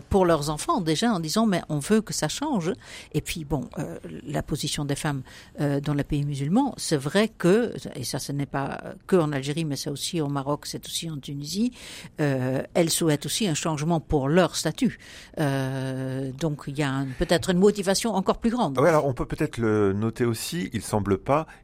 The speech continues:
Speaker 2: qu'il y ait une connotation, euh, même, c'est même clair, il n'y a pas de connotation religieuse, euh,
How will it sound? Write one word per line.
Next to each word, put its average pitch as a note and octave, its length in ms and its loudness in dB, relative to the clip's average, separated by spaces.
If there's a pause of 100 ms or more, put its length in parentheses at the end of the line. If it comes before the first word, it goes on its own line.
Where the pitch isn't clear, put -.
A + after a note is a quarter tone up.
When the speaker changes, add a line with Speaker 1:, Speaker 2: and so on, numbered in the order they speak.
(100)
Speaker 2:
qu'il A#2+ 140 -2
y - 20 4
ait C3 40 4
une A#2 80 0
connotation, A#2 800 0
euh, F2+ 60 -10
même, G2 220 -2
c'est - 140 -6
même F#2+ 180 -4
clair, C#3 280 2
il F#2+ 40 -8
n'y F#2+ 60 -4
a F#2+ 40 -4
pas B2 120 -4
de B2 60 -10
connotation A2 520 -2
religieuse, A2 720 2 (440)
euh, - 60 -2